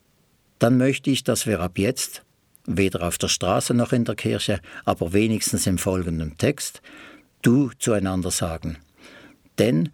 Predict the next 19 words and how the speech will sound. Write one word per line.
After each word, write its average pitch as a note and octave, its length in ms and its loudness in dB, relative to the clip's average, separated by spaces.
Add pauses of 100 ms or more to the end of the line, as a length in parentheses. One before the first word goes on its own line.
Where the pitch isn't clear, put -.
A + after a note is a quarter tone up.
wir F#2 200 2
haben F2 220 -2
vieles B2 440 0
miteinander G2+ 500 0
vor, G#2 540 0
was F#2 260 -2
aufrichtiges, B2 920 0 (260)
gegenseitiges A2+ 800 0
Vertrauen F2 500 -2
voraussetzt. E2 840 -4 (420)
Und - 240 0
außerdem, B2 680 2 (340)
du - 80 4
gefällst G#2 580 0
mir, A2+ 260 0 (340)
weil G#2+ 180 4
du F2+ 240 0
weiter G2 340 0
zuhörst F2+ 680 -2